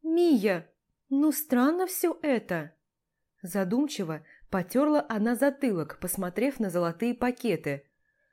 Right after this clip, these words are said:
"Смотри, там буквы какие-то английские. Гуччи? Дорого, наверное". "Подделка чистой воды", нагло соврала я.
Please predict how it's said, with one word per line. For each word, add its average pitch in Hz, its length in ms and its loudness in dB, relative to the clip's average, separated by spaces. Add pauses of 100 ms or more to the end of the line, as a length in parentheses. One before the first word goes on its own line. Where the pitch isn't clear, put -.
(140)
"Смотри, 359 800 2 (140)
там 330 260 4
буквы 330 320 4
какие-то 294 480 2
английские. 254 840 2 (520)
Гуччи? 247 800 2 (400)
Дорого, 254 580 2
наверное". 196 800 -2 (540)
"Подделка 240 640 0
чистой 302 420 0
воды", 196 560 0 (640)
нагло 190 580 -2
соврала 247 600 0
я. 156 340 -8